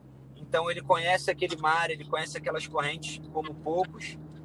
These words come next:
Então, ele passa pra gente muita segurança, tanto na hora da escolha das ondas,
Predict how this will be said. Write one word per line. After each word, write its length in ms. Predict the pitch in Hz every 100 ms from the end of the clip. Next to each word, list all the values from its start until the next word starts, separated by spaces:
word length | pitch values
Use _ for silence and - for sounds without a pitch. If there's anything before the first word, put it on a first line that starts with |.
| - - -
Então, 680 | 147 151 156 156 165 165 156 - - -
ele 200 | 156 180
passa 280 | 190 190 190
pra 140 | 185
gente 260 | 180 190 -
muita 240 | 196 196
segurança, 600 | 180 208 208 190 160 -
tanto 280 | 147 165 147
na 140 | 170 170
hora 200 | 175 170
da 120 | 165
escolha 540 | 151 - 175 208 202
das 260 | 175 165 143
ondas, 500 | 165 196 214 208